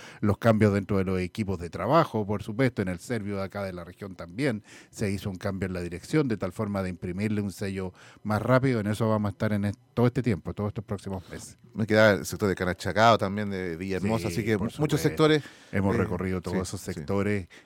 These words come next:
Speaker 1: y hemos visto también la
Speaker 2: Sí.
Speaker 1: angustia, porque además entre medio hay vidas, hay,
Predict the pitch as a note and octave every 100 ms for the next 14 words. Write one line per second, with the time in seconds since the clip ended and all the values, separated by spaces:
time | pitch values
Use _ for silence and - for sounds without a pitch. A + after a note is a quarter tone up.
0 | - F#2 F2+ D#2+ E2 F2 F2 E2+ E2+ E2
1 | E2+ F2 E2+ F2+ E2+ - E2+ E2+ F#2+ F#2+
2 | F#2 F#2 F#2+ F#2+ F#2 E2+ F#2+ F#2 C#2+ -
3 | _ - - - F#2 F2+ F2+